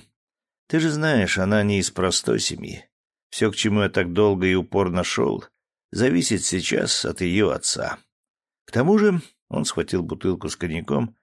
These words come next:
и сделал глоток прямо из горла. К тому же она беременна. Назад пути нет. В такой ситуации я даже не знал, что посоветовать ему. С одной стороны, он сам виноват в произошедшем.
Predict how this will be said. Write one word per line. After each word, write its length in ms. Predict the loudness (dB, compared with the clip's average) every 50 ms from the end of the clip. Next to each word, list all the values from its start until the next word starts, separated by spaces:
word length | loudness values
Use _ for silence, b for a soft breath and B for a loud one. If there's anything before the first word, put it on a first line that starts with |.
| _ _ _ _ _
и 120 | -4 -4
сделал 440 | -4 -4 -2 0 2 4 4 4 2
глоток 460 | 2 0 0 0 0 -2 -2 -2 -4
прямо 340 | -2 0 0 0 0 0 -2
из 120 | -4 -4
горла. 420 | -4 -4 -4 -4 -6 -8 -10 -12 -16 _ _ _ _ _ _ _ _ _ _ _ _
К 20 |
тому 200 | -4 -2 0 2
же 120 | 2 2 2
она 160 | 4 2 2
беременна. 720 | 2 4 4 4 4 2 2 -2 -4 -8 -10 -12 -14 -16 -20 _ _ _ _
Назад 400 | -4 -2 0 0 0 -2 -2 -4
пути 500 | -6 -8 -6 -4 -4 -4 -4 -4 -6 -10
нет. 680 | -12 -8 -6 -6 -8 -8 _ -14 -14 -14 -14 -16 -20 _ _ _ _ _ _ _ _ _ _ _ _ _ _ _ _ _ _ _ _ _ _ _ _ _
В 80 | -14 -6
такой 300 | -4 -4 0 0 0 2
ситуации 540 | 2 0 2 2 2 2 2 2 2 2 2
я 60 | 2
даже 300 | 2 2 2 4 2 2
не 100 | 0 0
знал, 380 | -2 0 2 2 4 4 2
что 240 | 0 -2 -2 -2 -2
посоветовать 840 | -2 0 -2 0 0 0 0 2 0 0 0 -2 -4 -6 -6 -6 -6
ему. 260 | -8 -8 -8 -8 -10 -14 -16 _ _ _ _ _ _ _ _ _ _ _ _ _
С 80 | 0
одной 240 | 2 4 4 4 2
стороны, 440 | 2 2 4 4 4 6 6 6 6
он 120 | 4 4
сам 340 | 4 2 4 4 4 4 4
виноват 400 | 4 4 4 6 6 4 2 2
в 260 | -2 -8 -12 -14 -4
произошедшем. 920 | 0 2 2 4 4 4 2 2 4 4 4 4 4 2 0 0 0 -2